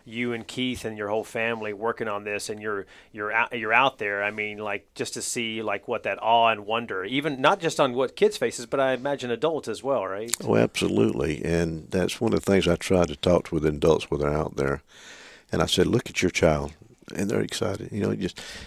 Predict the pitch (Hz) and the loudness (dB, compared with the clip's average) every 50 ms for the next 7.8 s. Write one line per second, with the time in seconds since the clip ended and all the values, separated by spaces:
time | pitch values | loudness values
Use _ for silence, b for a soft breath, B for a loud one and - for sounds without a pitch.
0 | B B B B - - - 131 - - - 104 101 104 113 123 - - 107 95 | B B B B 0 6 8 8 8 6 4 2 4 6 6 6 6 4 2 2
1 | 90 - - - 98 95 90 90 87 87 85 - 76 76 - 92 87 82 82 82 | 2 -2 2 4 6 6 6 6 4 0 -2 -6 -10 -8 -6 -4 -2 -2 -4 0
2 | - 104 98 - - - - - - - 85 - - - - 98 - - - - | 0 0 0 0 -2 -6 -8 -8 -8 -8 -6 -6 0 2 2 2 2 0 -4 -8
3 | - - - - - 90 87 87 107 110 - - - 104 92 - 101 95 90 - | -8 -8 -8 -6 -6 -4 -2 -2 -2 -2 -2 -2 -2 0 2 2 2 2 4 2
4 | 95 92 87 87 85 - - 80 76 90 92 90 87 87 - - - - 90 92 | 2 2 2 2 0 -2 -6 -2 2 4 4 4 4 0 -4 -6 -6 -6 -4 -2
5 | 95 90 85 78 82 87 90 95 - - 92 87 85 85 87 - - 82 78 78 | -2 -2 -2 -2 -2 0 0 -2 -2 -4 -2 2 2 2 2 2 0 -6 -8 -6
6 | - - - 85 82 80 76 76 69 - - 82 85 92 - - - - - - | -4 -2 0 2 2 2 2 0 -2 -4 -4 2 2 2 2 2 0 -6 -8 -2
7 | - 101 95 87 82 78 78 76 73 76 80 87 92 101 - - | 2 4 6 6 6 4 2 0 -4 -6 -2 0 0 0 0 -4